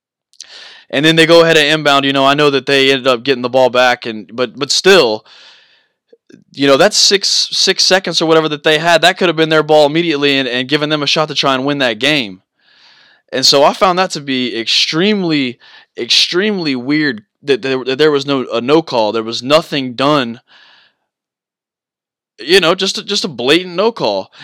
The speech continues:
And then there was another no call at the end in Game seven with the Raptors and the Pacers when Paul George goes to throw up the, the lob to try and throw the little oop down at the,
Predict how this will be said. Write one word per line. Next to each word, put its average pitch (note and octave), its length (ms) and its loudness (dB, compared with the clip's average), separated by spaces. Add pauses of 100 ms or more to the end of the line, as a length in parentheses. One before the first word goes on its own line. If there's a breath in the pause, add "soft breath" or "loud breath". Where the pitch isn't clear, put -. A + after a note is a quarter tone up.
And C3 160 -4
then E3 100 0
there F3+ 100 0
was F3+ 180 0
another G3+ 600 2 (260 soft breath)
no D#3 240 4
call D#3+ 560 2 (280 soft breath)
at D#3 200 -2
the E3 180 -2
end F#3 260 0
in E3 340 -2
Game F#3+ 240 2
seven F#3+ 540 -2 (380)
with C#3 440 2
the C3+ 80 0
Raptors D#3+ 460 0
and C#3+ 80 -8
the C3 60 -4
Pacers F3+ 420 -4
when C3 120 -10
Paul D#3+ 240 2
George D#3 380 -2
goes D#3 220 -2
to C3+ 100 -10
throw D3+ 320 2
up D3 140 -4
the, B2 360 0
the B2 160 0
lob D3 380 4
to B2 80 -8
try C#3 220 0
and C3+ 100 -4
throw C#3+ 100 2
the C3+ 80 -8
little C3+ 280 -2
oop D#3+ 200 -4
down B2+ 340 0
at A#2+ 120 -8
the, A#2 180 -14